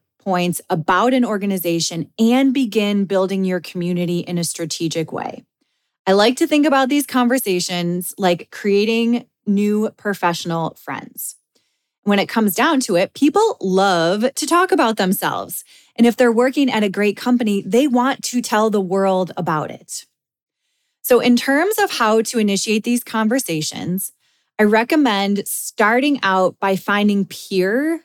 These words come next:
level employees in the function or the department that you're interested in. Another option is to find somebody who does the job you want and reach out to them. And you can always leverage LinkedIn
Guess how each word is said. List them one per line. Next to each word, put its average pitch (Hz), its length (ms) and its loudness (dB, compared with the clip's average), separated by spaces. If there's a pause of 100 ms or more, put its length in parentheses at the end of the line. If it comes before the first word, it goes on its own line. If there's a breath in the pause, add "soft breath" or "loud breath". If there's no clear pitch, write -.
(120)
level 202 600 0
employees 185 680 0
in 202 100 -6
the 180 80 0
function 220 540 0
or 233 100 -2
the 214 140 -2
department 208 600 0
that 226 160 -2
you're 208 180 -2
interested 175 500 -6
in. 202 340 -4 (960)
Another 226 360 4
option 240 420 0
is 220 220 -2
to 226 100 -8
find 214 400 2
somebody 233 360 0
who 208 120 -4
does 185 440 0
the 196 120 0
job 175 420 0
you 185 140 2
want 175 640 -4
and 185 140 0
reach 196 200 0
out 185 200 0
to 202 100 -8
them. 175 380 0 (720)
And 208 80 4
you 233 80 4
can 240 220 2
always 262 380 2
leverage 208 500 0
LinkedIn 190 800 0